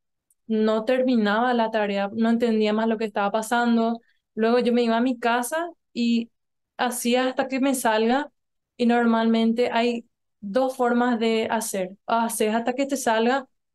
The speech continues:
o haces hasta, hasta que no te pueda salir mal. Y yo realmente soy más de hacer hasta que no pueda salir mal. De igual forma, em,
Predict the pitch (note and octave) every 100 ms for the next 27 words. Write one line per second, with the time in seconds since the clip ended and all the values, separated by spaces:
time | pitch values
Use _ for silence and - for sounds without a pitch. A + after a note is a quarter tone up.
0 | _ - A3+ A#3 A#3 A3+ A3 A#3 A#3 -
1 | A#3 A#3+ A#3+ A3 G#3+ G#3+ A3 G#3+ G#3+ A3+
2 | G#3+ G#3 G3 F#3 - G#3+ G3+ G#3+ A3 G#3+
3 | G#3 A3 A3 G3+ G#3 G#3 G3+ G#3+ G3+ G#3+
4 | G#3 G#3 G#3 G#3 G3+ G3+ G3+ G3 G3 G3+
5 | F#3+ F3+ F3 - _ _ _ _ _ _
6 | _ _ _ _ - G3+ A#3+ A3+ A3+ A3+
7 | C4 C4 C4 A3+ A#3 C4 _ _ _ _
8 | - A3 G#3+ G#3+ G3+ G3 F#3+ G3+